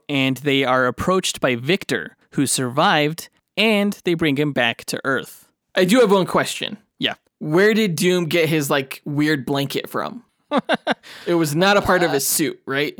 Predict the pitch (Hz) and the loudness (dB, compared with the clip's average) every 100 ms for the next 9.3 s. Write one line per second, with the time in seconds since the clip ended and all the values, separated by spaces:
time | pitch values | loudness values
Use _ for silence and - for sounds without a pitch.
0 | - 170 214 285 156 139 143 151 185 190 | -6 0 4 4 4 4 2 2 0 2
1 | 190 185 - - 139 135 - - - 127 | 2 0 0 2 2 0 -4 -6 -2 2
2 | 123 127 131 - 135 185 247 - 202 226 | 2 2 0 0 0 2 2 0 -2 0
3 | 208 160 147 135 147 139 131 127 127 139 | 2 2 0 -2 -2 -2 0 0 -2 -2
4 | 147 156 131 - 135 131 151 139 120 110 | 0 0 -4 -4 -2 0 0 -2 -2 -2
5 | 107 98 - 110 107 107 113 123 127 127 | -2 -4 -6 -6 -6 -6 -8 -4 -4 -2
6 | 123 120 - - 113 113 107 107 - _ | -4 -6 -8 -8 -6 -4 -4 -4 -8 _
7 | - 147 147 170 185 185 156 175 156 147 | -2 0 0 0 0 0 0 0 0 0
8 | 151 151 156 147 - - 131 135 143 147 | -2 -2 -2 -6 -6 -8 -2 0 0 0
9 | 143 143 | 0 -2